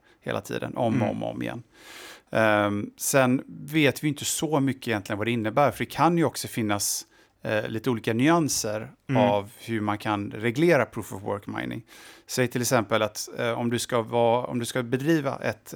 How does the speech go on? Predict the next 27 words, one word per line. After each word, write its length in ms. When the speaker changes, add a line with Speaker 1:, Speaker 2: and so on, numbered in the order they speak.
Speaker 1:
proof 240
of 80
work, 560
eh, 460
bolag, 520
eller 160
ett, 100
ett 180
bolag 340
som 160
bedriver 320
proof 220
of 80
work 240
mining 340
i, 320
inom 220
E 140
U, 200
så 160
kanske 380
du 140
bara 400
får 120
använda 340
förnybara 600
energikällor. 640